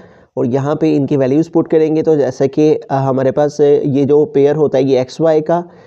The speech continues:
ये भी एक्स वाई का होता है, लेकिन ये वन वन का होता है और ये टू टू का। ठीक है, अब वैल्यूज पुट करते हैं। एक्स टू है सबसे पहले फार्मूला में, तो एक्स टू हमारे पास क्या है, माइनस टू, एक्स टू की जगह माइनस टू पुट किया, फिर माइनस है, माइनस लगाया, फिर एक्स वन है,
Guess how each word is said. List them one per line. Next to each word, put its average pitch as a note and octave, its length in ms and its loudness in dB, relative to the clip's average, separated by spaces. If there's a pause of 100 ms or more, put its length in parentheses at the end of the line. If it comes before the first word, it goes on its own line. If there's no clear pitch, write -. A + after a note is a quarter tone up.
(200)
ये B2+ 120 0
भी C#3+ 180 0
एक्स E3 240 -4
वाई D#3 160 0
का D#3+ 100 -2
होता D3 200 0
है, D3+ 60 2
लेकिन C#3+ 300 0
ये C#3+ 160 2
वन B2+ 280 -2
वन D#3+ 220 0
का E3+ 120 -2
होता D#3 300 0
है C#3+ 80 2
और C3+ 140 2
ये C#3 220 2
टू C#3 260 0
टू A2+ 180 0
का। A2 200 -6
ठीक B2 220 -6
है, D#3 80 2
अब C3 160 -2
वैल्यूज C3+ 320 0
पुट D#3+ 220 0
करते E3 280 -2
हैं। E3+ 140 0 (420)
एक्स D3+ 320 -4
टू D#3+ 180 2
है F#3 80 2
सबसे F3+ 280 -4
पहले D#3+ 180 2
फार्मूला D3 340 -2
में, D3+ 140 0
तो D#3 100 0
एक्स C#3+ 220 -4
टू D#3+ 120 2
हमारे D3 260 0
पास D3 160 -2
क्या C#3+ 160 0
है, C#3+ 100 -2
माइनस B2+ 440 -4
टू, D#3+ 140 2
एक्स C#3 240 -2
टू C#3+ 100 0
की C#3 120 -2
जगह B2+ 200 2
माइनस B2 340 -2
टू E3+ 120 2
पुट E3+ 180 -6
किया, D3 280 -2
फिर D3 220 -2
माइनस C3 420 0
है, D#3 100 2
माइनस B2+ 340 -2
लगाया, D#3 360 0 (520)
फिर C#3 140 0
एक्स C3+ 260 -2
वन C3+ 220 -2
है, D#3+ 220 -4